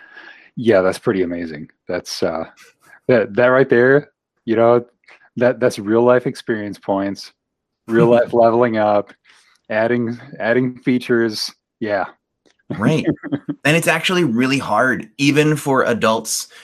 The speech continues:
Speaker 2: who have been interacting socially in mostly positive ways for our whole lives. It's still hard for us to find somebody that we, we get along with and say, "Hey, I'd like to see you again.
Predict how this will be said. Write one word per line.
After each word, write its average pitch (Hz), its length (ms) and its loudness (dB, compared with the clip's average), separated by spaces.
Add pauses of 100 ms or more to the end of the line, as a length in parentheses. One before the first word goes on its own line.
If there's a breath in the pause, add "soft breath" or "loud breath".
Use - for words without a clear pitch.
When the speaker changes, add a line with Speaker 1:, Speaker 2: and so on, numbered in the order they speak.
Speaker 2:
who 135 180 0
have 113 180 -2
been 127 240 2
interacting 123 580 -2
socially 123 600 -4
in 123 100 0
mostly 120 380 0
positive 117 480 -2
ways 107 340 -2
for 101 140 0
our 92 120 0
whole 98 220 -4
lives. 143 300 0
It's 113 120 -4
still 185 200 -2
hard 151 280 0
for 143 140 -6
us - 380 -2 (460 soft breath)
to 131 100 -10
find 135 300 -2
somebody 120 380 -2
that 113 180 0
we, 110 380 -6
we 113 100 -6
get 113 160 0
along 113 360 0
with 92 240 -8
and 110 120 -4
say, 127 180 -2
"Hey, 247 240 -2
I'd 214 100 0
like 208 180 -2
to 180 80 -6
see 233 260 -2
you 160 160 0
again. 95 480 -4